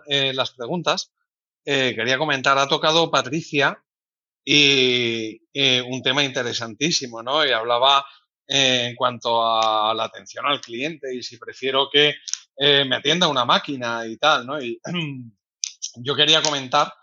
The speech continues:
no es el caso de, de la logística en, eh, de Juan,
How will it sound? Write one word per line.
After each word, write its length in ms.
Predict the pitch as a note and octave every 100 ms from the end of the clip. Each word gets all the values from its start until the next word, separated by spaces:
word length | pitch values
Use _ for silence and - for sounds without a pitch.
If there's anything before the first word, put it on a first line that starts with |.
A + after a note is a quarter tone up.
| - - _ -
no 160 | C#3
es 120 | D#3
el 120 | F3 D#3
caso 360 | D#3+ E3 D3+
de, 680 | C#3+ C3+ B2+ B2+ B2 A#2+ A#2
de 680 | A#2 A#2 A2+ A2+ A2+ A2 G#2+
la 120 | A2
logística 1160 | A2 - - - B2 B2+ B2 A#2+ A#2 A#2 A#2+ A#2
en, 300 | A#2 A2+ A2 A2 -
eh, 540 | A#2+ A#2 A2+ A2 A2
de 100 | G#2
Juan, 280 | G#2 C3 C#3+